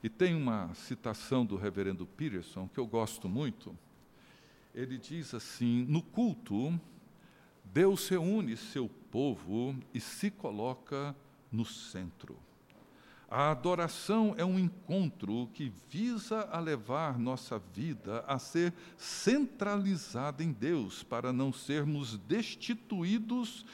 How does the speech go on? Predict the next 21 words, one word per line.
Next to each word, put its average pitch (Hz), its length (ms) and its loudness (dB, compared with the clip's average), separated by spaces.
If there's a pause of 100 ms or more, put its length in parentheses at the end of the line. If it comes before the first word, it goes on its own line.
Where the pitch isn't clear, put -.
(180)
de 123 200 2
um 262 100 8
ponto 240 580 4
centralizador. 113 1200 -4 (1120)
Nós 139 360 0
adoramos 131 1160 0 (1200)
de 160 160 4
modo 208 640 4 (140)
que 196 400 -8
vivemos 135 1080 0
em 233 200 8
resposta 208 800 2
a 170 60 0
esse 175 260 -2
centro 143 880 0 (260)
e 165 120 2
dependentes 175 960 0
dele, 87 460 0 (340)
do 110 160 -2
Deus 113 300 2
vivo. 92 420 -6